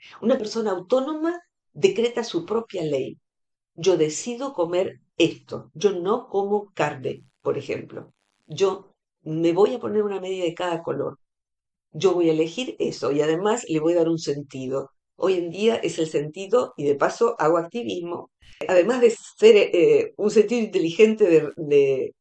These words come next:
eh, los recursos que uno tiene, porque siempre una media se pierde en un agujero negro del infinito,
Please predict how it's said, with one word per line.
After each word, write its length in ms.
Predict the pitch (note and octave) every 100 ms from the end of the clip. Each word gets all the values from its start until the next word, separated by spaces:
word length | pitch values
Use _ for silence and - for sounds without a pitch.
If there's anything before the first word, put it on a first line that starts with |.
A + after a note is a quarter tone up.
| _ _
eh, 400 | - C#3 C3 A#2+ B2
los 240 | C3+ D3
recursos 400 | C#3+ D#3 G#3+ G#3+
que 80 | G#3+
uno 140 | F#3 F#3
tiene, 320 | G#3+ E3+ B3+
porque 180 | E3+ C#3
siempre 320 | - G#3+ D#3
una 100 | D3
media 240 | F3 E3
se 160 | E3 -
pierde 520 | G#3 G#3 G3 G#3 A#3 - -
en 140 | C#3+ D#3
un 120 | E3
agujero 400 | D3+ D3 E3+ E3
negro 260 | F3+ F3+
del 160 | D3+ C#3+
infinito, 640 | D3 - C4+ D4 - -